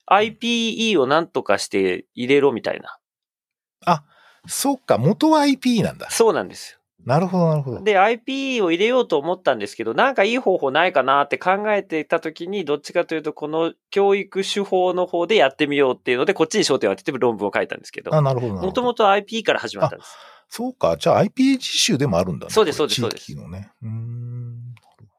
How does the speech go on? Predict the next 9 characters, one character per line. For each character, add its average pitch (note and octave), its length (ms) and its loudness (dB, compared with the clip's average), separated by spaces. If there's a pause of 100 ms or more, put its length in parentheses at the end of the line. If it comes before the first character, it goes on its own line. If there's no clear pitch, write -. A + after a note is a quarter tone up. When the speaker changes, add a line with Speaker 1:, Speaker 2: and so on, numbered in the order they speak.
(220)
Speaker 1:
元 A#3+ 200 0
々 F#4 200 4
あ G3 60 4
の、 D3+ 80 -2
公 D4 240 2
衆 D#4 320 -2
衛 D#4 240 0
生 D#3+ 720 -2
の、 F#3+ 500 0